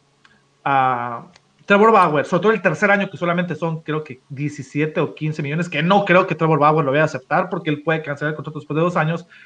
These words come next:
El punto es que los Dodgers están dando ese, esa ventana de contratar ahorita agentes libres y tener en cuenta que hay que pagarle a los jugadores que ya les dieron un anillo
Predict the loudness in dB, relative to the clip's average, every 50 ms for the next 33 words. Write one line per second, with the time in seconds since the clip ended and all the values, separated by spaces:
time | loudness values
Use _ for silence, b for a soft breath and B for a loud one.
0 | B 2 2 2 2 0 0 0 0 0 2 2 2 2 2 0 -2 -2 -2 -2
1 | 0 2 2 2 2 2 2 2 0 0 B B B B B B B -2 0 2
2 | 4 4 4 2 2 4 4 4 4 4 4 2 2 0 -4 _ _ _ _ -6
3 | -6 -4 -2 -6 -4 -4 -8 -8 -4 -2 0 2 2 2 0 0 0 -2 -2 -2
4 | -4 -4 -4 -4 -2 -2 -2 -2 -2 -2 -4 -6 -10 _ _ _ _ _ -8 -4
5 | -4 -2 -2 0 0 0 0 -2 -6 -2 0 2 2 2 2 -2 -4 -4 -2 0
6 | 0 0 0 0 -2 -4 -4 -4 -2 -2 -2 -2 -2 -4 -6 -6 -4 -4 -4 -4
7 | -4 -6 -6 -6 -4 -4 -4 -6 -10 -16 -20 _ _ _ -16 -6 0 2 2 4
8 | 4 2 4 2 2 4 4 2 4 2 0 -2 -4